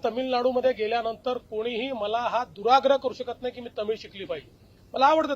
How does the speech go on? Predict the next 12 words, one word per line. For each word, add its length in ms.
तमिळ 160
भाषा, 220
चांगली 280
भाषा 260
आहे, 1040
पण 120
मला 240
दुराग्रह 460
नाही 140
करू 140
शकत 300
कोणी. 180